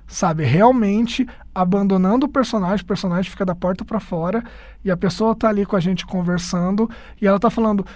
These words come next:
"Nossa, eu tô trabalhando no escritório, mas eu queria tanto tá fazendo quadro e vendendo no calçadão de Londrina", sabe? Você vê que todo mundo tem as suas questões. Então, quando a gente se compara, é legal a gente sempre lembrar que a gente se compara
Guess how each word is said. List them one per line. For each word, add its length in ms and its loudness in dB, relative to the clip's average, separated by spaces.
"Nossa, 360 6
eu 100 6
tô 240 6
trabalhando 440 4
no 120 4
escritório, 640 2
mas 180 0
eu 80 4
queria 340 6
tanto 360 0
tá 220 4
fazendo 360 0
quadro 480 2
e 40 2
vendendo 480 2
no 80 -2
calçadão 440 -2
de 80 0
Londrina", 480 -2
sabe? 260 -6
Você 120 0
vê 100 0
que 120 -8
todo 340 0
mundo 300 -2
tem 200 -2
as 100 -2
suas 200 -6
questões. 640 -6
Então, 160 0
quando 260 2
a 40 4
gente 240 0
se 100 -6
compara, 600 -2
é 40 -2
legal 300 2
a 60 2
gente 180 0
sempre 260 -6
lembrar 320 0
que 120 -4
a 20 0
gente 400 -4
se 240 -6
compara 800 0